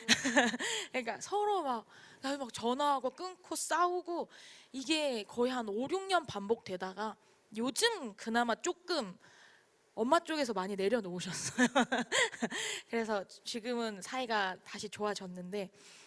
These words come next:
그런 대화의 시간을 되게 많이 겹치지 않으면 걱정이 되는, 걱정이 되는 마음,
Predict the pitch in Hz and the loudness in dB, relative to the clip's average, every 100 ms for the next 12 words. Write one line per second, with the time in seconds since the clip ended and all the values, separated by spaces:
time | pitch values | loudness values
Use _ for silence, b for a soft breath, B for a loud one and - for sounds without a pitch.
0 | B - 262 262 254 220 233 277 320 311 | B 2 6 6 4 2 6 6 6 4
1 | - 294 285 262 220 214 214 214 196 202 | -2 -2 -2 0 -2 -4 -4 -2 -4 -6
2 | - 202 - - 240 190 185 190 226 220 | -8 -8 -6 -4 2 2 2 -2 -2 -2
3 | - B B B B B B _ _ _ | -6 B B B B B B _ _ _
4 | _ _ - - 247 - - 359 359 330 | _ _ -8 0 0 0 6 8 8 4
5 | 311 214 214 220 - 233 233 349 330 226 | 2 0 0 -2 0 2 2 2 2 0
6 | 214 226 190 180 311 | 0 0 0 2 0